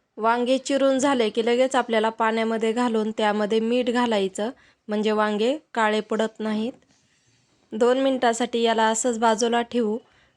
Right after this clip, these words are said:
आणि तोपर्यंत बटाटा चिरून घेऊ. तर इथे मी मोठ्या आकाराचं एक बटाटा घेतलंय,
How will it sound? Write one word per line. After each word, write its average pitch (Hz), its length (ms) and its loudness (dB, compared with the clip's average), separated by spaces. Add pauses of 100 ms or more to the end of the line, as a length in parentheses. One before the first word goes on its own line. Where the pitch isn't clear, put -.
आणि 208 260 -2
तोपर्यंत 214 540 -2
बटाटा 214 520 -2
चिरून 220 460 -2
घेऊ. 214 280 -2 (760)
तर 208 100 -4
इथे 233 300 0
मी 247 180 0
मोठ्या 247 420 -2
आकाराचं 226 460 0
एक 220 260 0
बटाटा 226 440 -2
घेतलंय, 226 440 -4